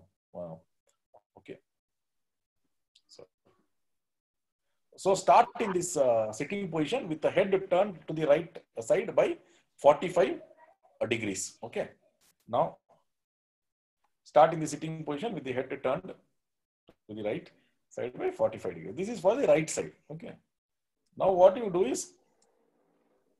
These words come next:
taken to the supine position with the head extended beyond the edge of the mat. Fine, you saw this? Okay. Around twenty degrees to thirty degrees of elevation is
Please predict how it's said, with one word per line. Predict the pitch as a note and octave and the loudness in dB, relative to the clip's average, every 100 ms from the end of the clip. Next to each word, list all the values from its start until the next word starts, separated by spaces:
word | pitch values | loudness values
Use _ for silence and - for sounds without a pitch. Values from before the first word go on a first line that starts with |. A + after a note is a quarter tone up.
| _ _ _ _ _ | _ _ _ _ _
taken | D3+ D#3 D#3 | -4 -4 -6
to | |
the | E3 | -6
supine | F3 E3+ E3+ F3 D#3 | -6 -6 0 0 0
position | D3 C#3+ G#3+ | -6 -4 -6
with | D3+ | -6
the | C3 | -4
head | A#2+ D#3 | -2 0
extended | D3+ - D3+ E3 A#3+ - _ _ _ _ A2+ | -2 -2 -6 -2 -2 -4 _ _ _ _ -8
beyond | C3 D3 C#3+ D#3 | 2 4 4 0
the | - - _ _ | -6 -8 _ _
edge | G#2+ G#2+ G2+ | -10 -4 -4
of | - | -6
the | - - _ | -10 -18 _
mat. | - _ _ _ _ _ _ | -20 _ _ _ _ _ _
Fine, | F#3+ C#4+ - | 2 2 -8
you | D3 | -2
saw | E3+ | 2
this? | G3 D4 - _ _ _ | 2 0 -14 _ _ _
Okay. | C3 - - _ _ _ | -14 -14 -16 _ _ _
Around | G3+ C#4 C#4 - | 6 6 6 2
twenty | G3 G#3 G#3+ G3 | 0 -2 -2 -6
degrees | F3+ G3 - | -4 -6 -10
to | - | 0
thirty | C#3 C#3 | 0 2
degrees | B2 A2 F3+ - | -6 -6 -6 -6
of | - - - | -6 -8 -10
elevation | G3 F#3 E3 D3 | -6 -6 -8 -12
is | D#2+ | -12